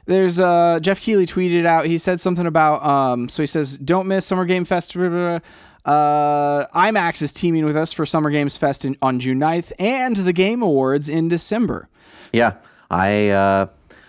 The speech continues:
Speaker 2: I'm interested to see how, like, i-, if, if, uh, other companies start jumping on the same bandwagon and, and, uh, doing conferences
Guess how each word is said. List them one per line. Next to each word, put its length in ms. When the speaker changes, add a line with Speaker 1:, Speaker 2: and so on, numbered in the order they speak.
Speaker 2:
I'm 60
interested 340
to 40
see 180
how, 180
like, 320
i-, 120
if, 240
if, 280
uh, 320
other 240
companies 420
start 380
jumping 260
on 120
the 80
same 300
bandwagon 600
and, 320
and, 300
uh, 220
doing 300
conferences 680